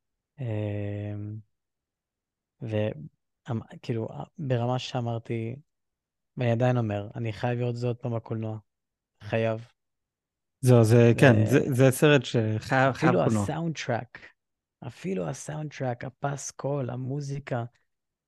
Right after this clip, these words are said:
Speaker 1: פשוט גאונים. יש, אה, אני הולך לתת קרדיט ל-, לזמר הזה, אבל זה זמר בשם, אה, אה, מטרו בומן. והוא עשה פשוט אלבום שלם של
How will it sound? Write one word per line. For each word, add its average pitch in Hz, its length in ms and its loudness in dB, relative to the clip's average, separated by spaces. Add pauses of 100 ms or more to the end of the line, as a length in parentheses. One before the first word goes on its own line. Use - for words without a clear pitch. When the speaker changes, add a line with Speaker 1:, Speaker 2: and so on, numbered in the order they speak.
(160)
Speaker 1:
פשוט - 340 -8
גאונים. 120 600 -4 (500)
יש, 139 320 -4
אה, 123 760 0 (100)
אני 131 80 -4
הולך 131 200 -2
לתת 127 180 -4
קרדיט 135 480 -2
ל-, 120 280 0
לזמר 120 560 -2
הזה, 123 240 0
אבל 113 220 -6
זה 117 240 -6 (560)
זמר 131 280 -2
בשם, 127 500 -2
אה, 120 260 -2 (1300)
אה, 113 500 -2 (1040)
מטרו 135 480 2
בומן. 156 440 0 (680)
והוא 127 380 -2
עשה 127 200 -2
פשוט 127 320 -8
אלבום 127 500 -2
שלם 123 600 -4 (840)
של 113 240 -8